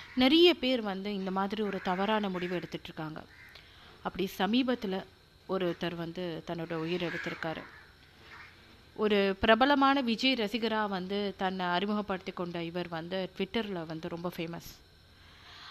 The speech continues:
அவரு சமீபத்துல வந்து, "என்னை யாருக்குமே பிடிக்கல" அப்படின்னு வந்து Twitter-ல ஒரு அறிவிப்பை வெளியிட்டு சூசைட் பண்ணிக்கிட்டு இருக்காரு. அவரோட பேரு பாலா. தன்னுடைய ஐ டியை கூட பாலா விஜய் அப்படின்னு தான் வச்சிருப்பாரு.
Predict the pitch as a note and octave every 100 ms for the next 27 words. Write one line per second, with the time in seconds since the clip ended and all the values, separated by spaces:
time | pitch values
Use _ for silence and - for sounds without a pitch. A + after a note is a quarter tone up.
0 | - G3+ G#3+ G#3 G3 F#3 - A3+ B3 B3
1 | B3 A3 F#3+ F#3 G3+ B3 A#3+ G#3 G3 F3+
2 | F#3+ G#3 G#3+ A3 G#3 F#3+ F#3 F3+ F3 F3+
3 | F3+ F#3+ G#3 G#3 F3+ G3 G3+ G#3+ G#3 A#3
4 | G#3+ F#3 F3 F3 G3+ G#3 G#3 F#3+ F3 F3
5 | F3+ F3 G3 E3+ - - - - G#3+ G#3
6 | F#3+ F3 E3 E3 D#3+ - D#3 D3+ - -
7 | - - - - - - - - - -
8 | - - F#3 F#3+ F#3 G#3 G#3 F#3+ F3 F3
9 | F3 - - - F#3+ F#3 F3+ E3+ E3 D#3+
10 | D3 - - - - - - - G3 A3
11 | A#3 G#3+ A3 A3 G3 G3 G#3 G#3 F#3+ -
12 | F#3+ F#3 F#3 F3 F3 F3 F3 F3 F3+ E3+
13 | - E3+ E3 D#3+